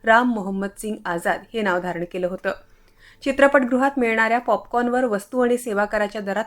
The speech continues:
कोणतीही वाढ झालेली नाही. पाकिटबंद तसंच लेबल लावून विकल्या जाणाऱ्या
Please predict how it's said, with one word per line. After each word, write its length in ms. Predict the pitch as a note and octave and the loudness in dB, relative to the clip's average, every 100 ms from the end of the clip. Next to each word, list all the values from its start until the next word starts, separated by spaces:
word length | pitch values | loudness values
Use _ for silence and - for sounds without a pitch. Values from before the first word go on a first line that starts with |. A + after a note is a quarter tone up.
| - | -4
कोणतीही 380 | G#3 G3 A3 B3 | -4 -4 -2 -2
वाढ 260 | G#3 A3 | 0 -2
झालेली 340 | A3 F3+ F3+ F3+ | -2 -2 0 -2
नाही. 300 | F3 F#3+ - - - _ _ | -2 -4 -6 -14 -20 _ _
पाकिटबंद 580 | A#3+ A3+ C4+ A3+ B3 B3 C4+ | 0 2 -4 -2 -2 -2 -4
तसंच 240 | A3 A#3+ A#3 | -8 -10 -6
लेबल 280 | G#3 G3+ A#3+ | -4 -4 -4
लावून 280 | A#3+ B3 | -2 -2
विकल्या 320 | G#3+ G3+ G3+ G3+ | -4 -6 -4 -4
जाणाऱ्या 360 | G3 F#3 F#3+ | -2 -2 -4